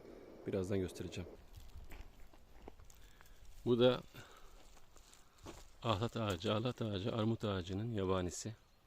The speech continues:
Küçük olur, incir kadar olur. Biraz sert olur ancak tadı çok güzel. Aroması yüksek. Genelde bağ bahçe,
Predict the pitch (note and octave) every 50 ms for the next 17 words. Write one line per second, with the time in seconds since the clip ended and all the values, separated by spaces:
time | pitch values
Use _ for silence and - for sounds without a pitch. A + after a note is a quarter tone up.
0 | - - - - - - - - A#2 A#2 G2 F2+ F#2 F#2+ G2+ G2 F2+ E2 G2 F2+
1 | - G2 F#2 F2 F2+ F#2 E2 F2 G2+ - - - - - - - - - - -
2 | - - - - - - - - - - - - - - - A2 A2 G#2+ G2+ -
3 | - - - - - - - - - - - - - - - - A2 G#2 - -
4 | G2+ F#2 F#2 F2+ F2+ F2+ E2+ - A2 - - - G#2+ A2 - - G#2+ F#3 - A2
5 | G2 G2+ G#2 F#2+ - - - - - - - - - - - G2+ G#2 F#2 F#2 F#2
6 | F2 D#2 - - F2 - - - - A#2+ - - - - - - - - - -
7 | - - - - - - - - - - - - - - - - - - - -
8 | - - - - - - - - - - - - - - - - - - - -
9 | - - - - - - - A2 G2 G2 F2+ F2 G2 F2 F#2 F#2+ F#2+ F#2+ F2 F2
10 | F2+ - - - G#2